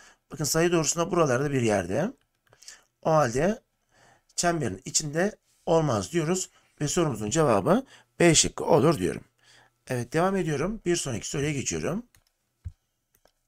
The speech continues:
Yukarıda verilen cetvel parçası ile bir kağıt parçasının uzunluğu ölçülüyor.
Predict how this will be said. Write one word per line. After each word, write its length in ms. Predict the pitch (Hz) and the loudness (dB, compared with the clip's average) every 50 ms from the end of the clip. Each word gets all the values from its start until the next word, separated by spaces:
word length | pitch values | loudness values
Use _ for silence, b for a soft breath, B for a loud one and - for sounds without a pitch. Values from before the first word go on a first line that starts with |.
| _ _ _ _ _ _ _ _ _ _ _ _ _ _ _ _ _ _ _ _ _ _ _ _ _ _ | _ _ _ _ _ _ _ _ _ _ _ _ _ _ _ _ _ _ _ _ _ _ _ _ _ _
Yukarıda 420 | - 151 147 - 165 170 180 202 196 | -10 -8 -4 -2 -2 0 2 2 2
verilen 240 | 202 185 196 185 175 | 2 0 0 -2 -2
cetvel 360 | 170 175 175 - 196 190 190 | -2 -2 -2 -2 -4 -4 -2
parçası 460 | - 175 170 156 - - - - 185 | -2 -2 -2 -2 -2 -2 0 0 0
ile 200 | 180 156 147 135 | 0 -2 -2 0
bir 200 | 160 175 175 - | -2 -2 -2 -2
kağıt 300 | - 156 160 180 185 - | -2 0 0 0 0 0
parçasının 460 | 175 160 151 - 143 131 - 104 117 - | 0 0 0 0 -2 -2 -2 -4 -4 -6
uzunluğu 320 | - 165 160 160 156 170 | -6 -6 -4 -4 -2 -2
ölçülüyor. 760 | 180 - - 143 131 113 - 87 87 95 123 175 202 - - | -2 -2 -2 -4 -4 -4 -4 -4 -2 -2 -2 -2 -2 -4 -6